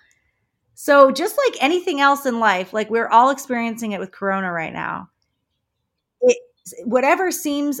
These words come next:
undoable, it just becomes doable. You do get through it. I don't know what to say. You just do, because it's one step in front of the other, and, or it's one foot in front of the other, one step in front of the other. It's just one, it's like you just figure it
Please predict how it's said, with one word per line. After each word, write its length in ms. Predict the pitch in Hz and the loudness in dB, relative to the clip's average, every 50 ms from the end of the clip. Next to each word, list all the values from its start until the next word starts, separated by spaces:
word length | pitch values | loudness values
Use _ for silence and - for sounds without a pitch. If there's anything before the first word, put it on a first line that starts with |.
| - - | -6 -4
undoable, 1200 | 214 226 226 233 233 233 226 220 214 - 185 156 - 220 233 240 247 220 269 269 269 277 262 - - | -2 0 0 0 -2 -4 -4 -6 -6 -10 -10 -6 -4 -2 0 0 0 0 0 0 2 2 0 0 -2
it 100 | 226 226 | -6 -6
just 220 | - 311 311 320 - | -4 -6 -6 -4 -6
becomes 480 | 320 320 - - 302 294 285 240 190 | -8 -6 -4 -4 -4 -2 -2 -4 -6
doable. 420 | - 254 302 359 254 190 190 185 196 | -4 -2 -2 -2 -2 -2 -4 -4 -4
You 140 | 202 240 | -6 -8
do 340 | 196 - - 214 233 254 262 | -10 -8 -6 -2 0 0 0
get 300 | - 285 285 - - _ | 0 -2 -6 -6 -8 _
through 220 | - 240 311 381 349 | -10 -8 -6 -6 -6
it. 100 | - - | -6 -6
I 120 | - 175 | -6 -8
don't 120 | 208 247 | -8 -8
know 80 | 320 349 | -8 -8
what 160 | 320 349 - | -8 -8 -10
to 100 | - 294 | -10 -14
say. 220 | 262 - 311 403 415 | -12 -10 -10 -8 -6
You 160 | 233 190 185 | -6 -6 -6
just 220 | 220 254 226 214 | -8 -10 -10 -8
do, 120 | - 349 277 | -8 -6 -6
because 280 | 247 233 233 220 185 | -6 -6 -6 -8 -8
it's 160 | 196 - - | -10 -14 -16
one 320 | 165 160 175 185 208 254 269 | -16 -10 -8 -6 -6 -6 -8
step 380 | 269 - - 214 208 214 214 - | -10 -10 -6 -6 -6 -6 -6 -12
in 100 | 196 196 | -16 -18
front 220 | 170 - 175 175 185 | -14 -12 -12 -10 -10
of 60 | 180 | -8
the 140 | 220 202 165 | -8 -6 -6
other, 340 | 151 143 151 151 160 165 _ _ _ _ _ _ _ _ _ _ _ _ _ - | -6 -8 -10 -12 -14 -18 _ _ _ _ _ _ _ _ _ _ _ _ _ -10
and, 800 | 185 180 175 175 170 170 170 170 165 165 165 165 170 165 165 - _ | -8 -6 -4 -4 -4 -4 -4 -4 -6 -8 -8 -10 -12 -12 -14 -12 _
or 80 | 180 | -12
it's 100 | 175 175 | -10 -8
one 180 | 175 185 214 262 | -6 -6 -6 -4
foot 160 | 262 - - - | -4 -6 -8 -8
in 40 | |
front 140 | 226 247 240 | -8 -8 -8
of 40 | 220 | -6
the 80 | 208 190 | -6 -6
other, 160 | 180 180 175 | -6 -8 -10
one 300 | 160 156 180 202 240 262 | -8 -6 -6 -4 -4 -6
step 380 | 262 - - 247 233 226 233 | -8 -8 -8 -8 -8 -6 -6
in 100 | 226 220 | -10 -10
front 160 | 220 233 226 226 | -10 -10 -10 -10
of 80 | 220 | -10
the 120 | 220 214 196 | -8 -8 -8
other. 220 | 196 196 196 - - | -8 -8 -10 -10 -10
It's 180 | 170 165 - | -12 -14 -14
just 340 | - - 202 202 190 - - 165 | -14 -10 -10 -10 -10 -12 -18 -20
one, 300 | 156 165 190 208 202 - - | -12 -8 -8 -8 -8 -8 -10
it's 160 | 214 214 - | -10 -6 -4
like 240 | 220 202 196 190 - _ _ _ _ _ _ _ _ _ _ - | -4 -4 -4 -6 -10 _ _ _ _ _ _ _ _ _ _ -10
you 160 | 196 220 202 | -8 -8 -4
just 360 | - 247 247 254 254 - - | -2 -2 -2 -2 -4 -10 -16
figure 460 | - - - - 220 214 190 208 208 | -20 -20 -8 -6 -6 -4 -2 -4 -4
it 100 | 190 - | -6 -6